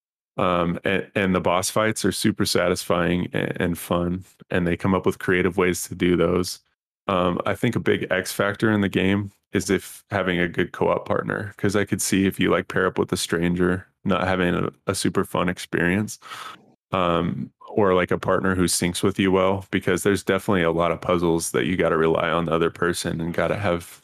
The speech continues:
like, really be in sync with them. But yeah, so far I'm, I'm really enjoying this game, and I'm not upset at all that it won Game of the Year last year,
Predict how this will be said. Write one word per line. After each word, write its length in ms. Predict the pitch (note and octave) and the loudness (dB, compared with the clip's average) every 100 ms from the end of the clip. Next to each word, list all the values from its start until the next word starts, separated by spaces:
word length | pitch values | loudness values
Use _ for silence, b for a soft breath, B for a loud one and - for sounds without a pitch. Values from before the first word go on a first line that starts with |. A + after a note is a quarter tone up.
| - | -4
like, 400 | C#2+ - - - _ _ | -4 -4 -10 -20 _ _
really 240 | G#2 F#2+ | 2 2
be 160 | F2+ F2 | 4 0
in 160 | E2+ E2+ | 0 -2
sync 300 | - E2+ E2+ | 0 0 0
with 100 | E2+ | -2
them. 260 | E2+ E2+ - B B B B _ - | -2 -4 -8 B B B B _ -4
But 260 | F#2 - - | 0 0 0
yeah, 400 | F2+ E2+ F2+ G#2+ - - | 0 0 -2 -4 -12 -8
so 260 | - A2+ | -2 0
far 320 | A2 A2+ A2 F2+ | 2 2 2 2
I'm, 160 | F2 - | 0 0
I'm 260 | F2+ E2+ E2+ | 0 0 4
really 240 | F#2 F2 | 4 4
enjoying 440 | E2 E2 E2 E2+ | 2 2 2 2
this 180 | E2+ F2 | 0 -2
game, 380 | - F2 E2+ E2+ - | -2 -2 -2 -4 -4
and 280 | F2 E2 D2+ | -2 -2 0
I'm 200 | E2+ E2+ | 0 0
not 200 | E2+ E2 | 0 0
upset 300 | E2 - E2 | 0 0 0
at 120 | E2+ | 2
all 320 | E2+ E2+ F2 | 0 0 -2
that 140 | - F2 | -2 0
it 80 | D#2+ | 2
won 180 | E2+ | 2
Game 180 | E2+ E2+ | 2 2
of 60 | E2+ | 2
the 100 | F2 | 0
Year 160 | E2+ | 2
last 360 | E2+ F2 F2 - | 2 2 0 -2
year, 260 | F2+ F#2 | -2 -2